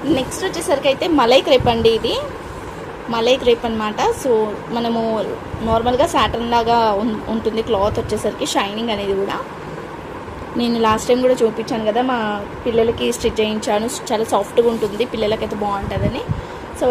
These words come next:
ఈ, ఆ క్లాత్ అనమాట ఇది. దీంట్లో ఇది కూడా అంతే, టూ కట్ శారీ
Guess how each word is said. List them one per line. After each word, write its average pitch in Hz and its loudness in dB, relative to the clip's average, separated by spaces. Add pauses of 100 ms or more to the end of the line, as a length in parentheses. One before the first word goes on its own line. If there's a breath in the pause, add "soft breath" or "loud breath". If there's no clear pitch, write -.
(120)
ఈ, - -2 (760)
ఆ 220 0 (140)
క్లాత్ 220 0
అనమాట 202 -6 (180)
ఇది. 269 -6
దీంట్లో 233 0 (380)
ఇది 247 -4
కూడా 370 2
అంతే, 240 0 (180)
టూ 269 -2 (100)
కట్ 285 -4
శారీ 208 0